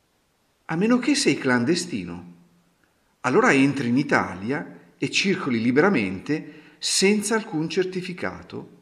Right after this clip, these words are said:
né vaccino. Sono loro i veri privilegiati.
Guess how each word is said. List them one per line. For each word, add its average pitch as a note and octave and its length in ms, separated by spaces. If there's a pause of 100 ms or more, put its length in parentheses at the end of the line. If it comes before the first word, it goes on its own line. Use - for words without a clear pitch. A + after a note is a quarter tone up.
né C#3+ 180
vaccino. G2+ 600 (1080)
Sono B2+ 300
loro A2+ 680
i A2 100
veri A2 220
privilegiati. G2 840